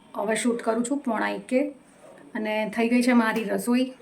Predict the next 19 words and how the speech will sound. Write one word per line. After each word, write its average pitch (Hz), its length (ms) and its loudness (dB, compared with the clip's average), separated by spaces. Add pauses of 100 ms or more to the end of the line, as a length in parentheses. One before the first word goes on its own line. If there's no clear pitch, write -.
(840)
તો 233 200 0
તમને 220 280 0
બતાવું 240 360 2
મેં 233 100 4
શું 208 200 -2
બનાવ્યું 202 320 0
છે 220 100 -2
આજે 208 180 -2
જમવામાં. 214 560 -2 (2250)
તો 226 100 2
મેં 226 240 4
બનાવ્યા 226 340 4
છે 240 140 4
મસ્ત 233 320 4
મજાના 220 360 4
ચોળા, 214 600 6 (1800)
રાઈસ, 214 180 -2 (2750)
ગુજરાતી 220 420 4
કઢી 202 560 0